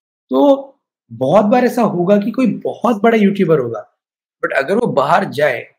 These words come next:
कोई local दुकान में या चाय के टपरी पे,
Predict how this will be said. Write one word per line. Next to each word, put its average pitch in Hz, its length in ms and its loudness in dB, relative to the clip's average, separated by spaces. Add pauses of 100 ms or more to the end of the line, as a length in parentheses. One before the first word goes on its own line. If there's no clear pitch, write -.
(180)
कोई 160 400 -4
local 214 300 0
दुकान 131 320 -4
में 156 120 -4
या 180 80 -2
चाय 165 300 0
के 185 120 -6
टपरी 135 400 -4
पे, - 140 -14